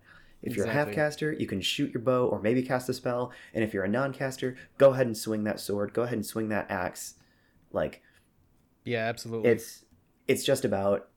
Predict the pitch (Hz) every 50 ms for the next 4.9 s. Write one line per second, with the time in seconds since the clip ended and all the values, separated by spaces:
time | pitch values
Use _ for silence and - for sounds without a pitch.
0 | _ _ _ _ _ _ _ _ _ _ _ _ _ _ _ _ - 104 - 101
1 | 95 95 - - 113 104 - 117 113 110 107 101 107 104 - 101 101 101 104 104
2 | 104 101 - 95 - 92 92 - - 139 131 107 101 101 98 - - - - 107
3 | 90 92 98 95 92 98 98 - _ _ _ _ _ _ - 104 98 87 90 90
4 | 98 104 - 120 - 135 123 120 - 147 - - 190 156 120 113 160 208